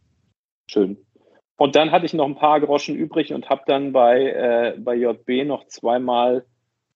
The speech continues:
ähm, Hermines Schreibtisch-Polybag gekauft. Was anderes war nicht mehr drin, für jeweils drei Euro neunzehn. Hatten sie im Angebot und ich bin dann auf eine Summe gekommen von neunhundertneunundneunzig Euro und sechsundzwanzig Cent.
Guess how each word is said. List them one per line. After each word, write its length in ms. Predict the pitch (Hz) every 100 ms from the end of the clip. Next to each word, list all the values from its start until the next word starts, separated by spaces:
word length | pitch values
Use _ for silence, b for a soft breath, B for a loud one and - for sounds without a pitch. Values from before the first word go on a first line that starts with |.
| 120
ähm, 400 | 120 117 117 117
Hermines 480 | 120 123 135 143 -
Schreibtisch-Polybag 960 | 127 147 151 - - 135 123 113 107 - - _ _ _ _ _ -
gekauft. 720 | 104 - 104 131 143 - - _
Was 200 | 123 -
anderes 360 | 135 135 -
war 120 | 127
nicht 180 | 131 127
mehr 120 | 120
drin, 200 | 113 143
für 100 | 143
jeweils 380 | 123 131 127 -
drei 240 | - 120 131
Euro 240 | 123 117
neunzehn. 680 | 120 123 143 - 147 143 - _ _ _
Hatten 200 | 107 120
sie 100 | 139
im 100 | 131
Angebot 480 | 131 127 127 135 123
und 80 |
ich 120 | 110 -
bin 120 | 127
dann 120 | 127
auf 200 | - -
eine 160 | 127 110
Summe 240 | 131 147
gekommen 360 | 131 - 135 123
von 200 | 123 120
neunhundertneunundneunzig 1400 | 127 160 147 143 - 120 156 196 160 139 139 - 131 -
Euro 260 | 135 135
und 100 | 127
sechsundzwanzig 680 | 131 - 131 - 120 120 -
Cent. 300 | 131 143